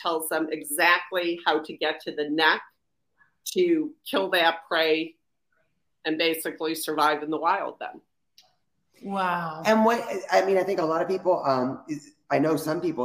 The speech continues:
Speaker 3: have actually said they had no idea their whisker, their cats have whiskers on their, on
Speaker 2: On
Speaker 3: their
Speaker 2: their
Speaker 3: front,
Speaker 2: paws.
Speaker 3: on their front
Speaker 1: Yeah.
Speaker 3: paws.
Speaker 2: Mm-hmm.
Speaker 3: So, uh, is that, is that the main function of those little guys? Was my understanding was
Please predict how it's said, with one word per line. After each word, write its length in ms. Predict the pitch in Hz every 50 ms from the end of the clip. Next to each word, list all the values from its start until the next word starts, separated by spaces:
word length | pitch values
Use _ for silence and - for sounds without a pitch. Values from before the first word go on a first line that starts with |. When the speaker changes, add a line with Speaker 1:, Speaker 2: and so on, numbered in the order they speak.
| 120
Speaker 3:
have 80 | 120 117
actually 260 | 117 - - 117 107
said 260 | 107 - 151 131 113
they 100 | 107 113
had 180 | 123 127 113 113
no 440 | 127 151 180 214 226 226 214 196 180
idea 460 | 165 151 135 - 381 - 185 127 107
their 140 | 101 113 113
whisker, 440 | 107 113 117 - - - 127 123 - 123 120
their 140 | 123 117
cats 260 | 113 - 127 120 117 -
have 160 | 123 117 -
whiskers 480 | 107 107 - - 101 104 104 98 - - _ _ _ _ _ _ _ -
on 220 | 123 120 120 120
their, 340 | 123 117 113 110 113 110 - - _ _ _ _ _ _ _ _ _ _ -
on 760 | - - _ _ _ _ _ _ _ _ _ _ - 127 123
Speaker 2:
On 60 | 120
Speaker 3:
their 120 | 117 117
Speaker 2:
their 140 | 113 113 -
Speaker 3:
front, 300 | - - 139 135 123 127
Speaker 2:
paws. 200 | - - - - - - _ _ _ -
Speaker 3:
on 100 | 127 120
their 100 | 123 -
front 140 | - - 190
Speaker 1:
Yeah. 80 | 170
Speaker 3:
paws. 640 | - - - - - - - - - - - - - _ _ _ -
Speaker 2:
Mm-hmm. 200 | 185 165 160 165
Speaker 3:
So, 460 | 165 214 180 170 160 151 147 - - -
uh, 260 | 143 147 143 139 - - -
is 180 | 170 160 135
that, 340 | - 170 165 165 - - -
is 200 | 147 139 135 - - _ _ - 131
that 380 | 120 139 139 156 165 - - -
the 80 | 139 135
main 480 | 135 135 139 143 139 139 147 147 139
function 760 | 143 - - 131 131 143 139 - - 123 117 113 117 113 113 - 117
of 100 | 113 110
those 240 | 117 113 110 -
little 140 | - 107 110
guys? 300 | 104 110 107 98 98 95
Was 120 | 127 131 135
my 180 | 165 170 196
understanding 560 | 202 175 143 127 - - 123 98 101 98 107
was 260 | 110 117 113 107 -